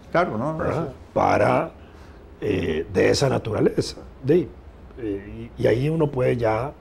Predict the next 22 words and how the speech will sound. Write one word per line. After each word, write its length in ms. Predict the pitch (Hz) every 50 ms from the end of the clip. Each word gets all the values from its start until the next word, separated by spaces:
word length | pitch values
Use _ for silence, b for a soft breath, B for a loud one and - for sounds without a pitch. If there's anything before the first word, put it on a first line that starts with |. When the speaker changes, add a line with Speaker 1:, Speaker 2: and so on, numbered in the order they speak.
| - - -
Speaker 2:
tener 240 | - - - 107 -
fantasías, 800 | - 135 123 - - 113 - - 104 101 113 113 110 107 92 113
<laughs> 80 | 135
elucubraciones, 1040 | 127 123 160 160 123 - 135 120 113 104 98 98 95 110 117 113 110 113 120 110 - B B B B B B B B B -
análisis 600 | - 107 113 120 120 120 120 104 113 123 113 107
de 100 | 107 95
todo 300 | - - 120 113 110 110 -
tipo. 480 | - 226 202 156 123 - - - - - - B B B B B B B B B B B B B - - - - - -
Lo, 320 | 156 160 160 165 - - -
lo 220 | 165 165 151 139
triste 400 | - 196 214 233 220 214 - 220 175
de 120 | 139 123
todo 300 | 120 - 170 170 165 160
esto, 420 | 151 143 - - 165 139 113 - -
a 40 | -
mi 120 | - 101 98
modo 240 | 104 117 139 156 151
de 60 | 139
ver, 60 | 139 120
Fernando, 380 | 147 147 143 131 117 101 107
es 140 | 120 113 -
que 400 | - - 135 127 127 139 202 -